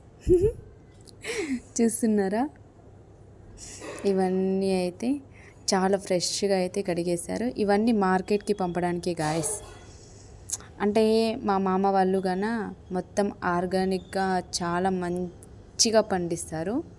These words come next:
ఎంత క్లీన్గా చేస్తున్నారో మీరే చూస్తున్నారుగా. So, బురద అయితే చాలా బాగా అంటుకునింది నా కాళ్ళకి.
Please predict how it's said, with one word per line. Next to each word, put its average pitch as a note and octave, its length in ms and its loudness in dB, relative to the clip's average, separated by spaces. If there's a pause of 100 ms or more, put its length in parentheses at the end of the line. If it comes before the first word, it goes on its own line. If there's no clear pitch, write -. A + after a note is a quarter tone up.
(520)
ఎంత G3+ 220 2
క్లీన్గా G3+ 500 2 (100)
చేస్తున్నారో F#3+ 440 -2
మీరే F3+ 300 -2 (100)
చూస్తున్నారుగా. E3+ 680 -6 (600)
So, G3 400 6
బురద F3 340 2
అయితే F3 260 4
చాలా E3+ 580 2
బాగా E3 540 2
అంటుకునింది E3 880 -2 (400)
నా F3+ 200 0
కాళ్ళకి. E3 720 0